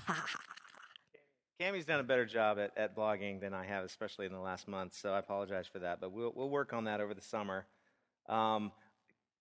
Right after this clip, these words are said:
Speaker 2: actually, Suzanne live tweeted some stuff, uh, some questions during Parent U today, so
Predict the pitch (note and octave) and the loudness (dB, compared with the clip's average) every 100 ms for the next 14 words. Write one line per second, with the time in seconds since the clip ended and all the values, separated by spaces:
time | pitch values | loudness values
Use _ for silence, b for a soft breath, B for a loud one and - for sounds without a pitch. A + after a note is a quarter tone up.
0 | _ _ _ _ _ _ _ _ - B2+ | _ _ _ _ _ _ _ _ 2 2
1 | - - - B2 A#2 D#3 D3+ A#2+ - A2+ | 2 -4 -4 -6 -2 0 0 -2 -8 0
2 | A2+ A#2 B2 B2+ A#2 - - - B2+ A#2 | 6 8 8 6 0 -18 -14 -8 -4 -2
3 | G#2 - G2+ - A2 G2+ G2 - - _ | -4 -8 -14 -6 -2 0 0 -4 -20 _
4 | G2+ _ G#2 G2+ F#2+ G2+ - D3 - F#2+ | -20 _ 0 0 -2 -8 -6 -6 -6 -10
5 | F2+ F2 A2+ A#2 A2 G#2 G#2 F#2+ E2+ F#2 | -10 -6 -2 -2 -2 -6 -8 -8 -8 -10
6 | - G#2+ A2+ E2+ - G#2+ | -8 -2 -2 -2 -4 -4